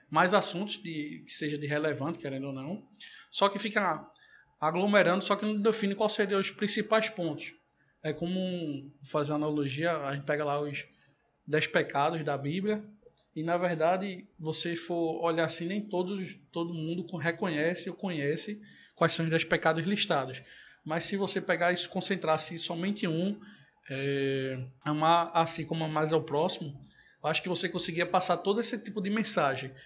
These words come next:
Então, acho que fazer isso uma bem analogia aí. Se você não quer,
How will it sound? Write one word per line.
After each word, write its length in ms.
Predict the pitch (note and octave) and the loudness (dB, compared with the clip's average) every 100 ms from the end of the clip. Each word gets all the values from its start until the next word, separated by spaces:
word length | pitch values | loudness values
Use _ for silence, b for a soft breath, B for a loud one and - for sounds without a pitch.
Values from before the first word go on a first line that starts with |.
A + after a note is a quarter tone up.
| B - | B -6
Então, 480 | E3 F3 E3+ D3+ - | -2 0 -2 -6 -4
acho 240 | D3 - | -2 -2
que 380 | - E3+ E3 D3 | -2 0 0 0
fazer 260 | C#3+ D#3 D3+ | 2 2 2
isso 140 | C#3+ | -4
uma 200 | E3 D3+ | -4 -2
bem 140 | D3 D#3 | 2 2
analogia 540 | E3 E3+ E3+ C#3+ D3 | 4 2 2 2 2
aí. 260 | C#3+ C#3+ B B B | 0 -2 B B B
Se 160 | - | -2
você 300 | G3+ G3 - | 0 2 2
não 120 | F#3+ F#3+ | 0 0
quer, 420 | - D3+ B2+ B2+ | 0 2 0 -4